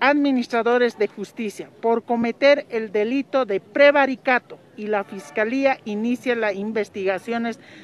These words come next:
de oficio y no vamos a permitir, eh,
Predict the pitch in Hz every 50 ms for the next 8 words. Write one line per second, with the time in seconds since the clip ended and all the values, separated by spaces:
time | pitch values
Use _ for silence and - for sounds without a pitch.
0 | - - 254 320 330 330 320 320 - - 311 311 - - - 190 - - - -
1 | - 262 247 240 254 269 294 294 247 277 269 277 269 269 262 247 - 247 226 -
2 | - 226 214 214 214 208 202 - - 262 277 277 285 - - - - - - -
3 | - - - 214 208 196